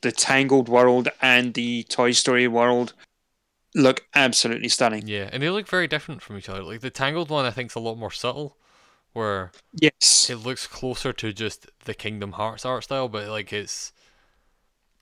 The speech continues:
Speaker 2: there's just, like, there's a smoothness to it that is more similar to the movie.
Speaker 1: Yes.
Speaker 2: Um, and then, yeah, the Toy Story one is straight up just like, how did you manage to,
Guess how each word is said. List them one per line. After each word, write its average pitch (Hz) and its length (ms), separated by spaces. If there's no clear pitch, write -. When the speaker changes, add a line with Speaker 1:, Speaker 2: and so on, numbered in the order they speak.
Speaker 2:
there's 117 180
just, 113 160
like, 117 220
there's 107 200
a 107 220
smoothness 117 840
to - 180
it 123 300
that 110 60
is 107 160
more 107 180
similar 107 420
to - 120
the 101 100
movie. 107 440
Speaker 1:
Yes. - 460
Speaker 2:
Um, 98 140
and 113 120
then, 104 160
yeah, 104 140
the 95 100
Toy 113 200
Story 113 220
one 98 220
is 95 100
straight - 260
up 98 200
just - 220
like, 98 160
how 101 180
did 98 220
you 98 80
manage 95 360
to, 92 280